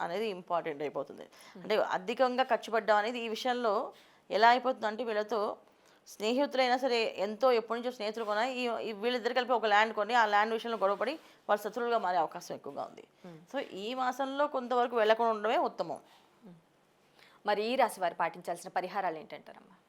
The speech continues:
Speaker 1: తప్పకుండా వీళ్ళు సోమవారం పూట శివారాధన,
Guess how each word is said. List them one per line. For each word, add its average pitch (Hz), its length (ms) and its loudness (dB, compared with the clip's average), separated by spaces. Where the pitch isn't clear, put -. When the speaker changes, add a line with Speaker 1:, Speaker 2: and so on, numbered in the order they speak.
Speaker 1:
తప్పకుండా 180 400 -2
వీళ్ళు 233 240 -4
సోమవారం 262 720 2
పూట 247 180 -4
శివారాధన, 202 600 4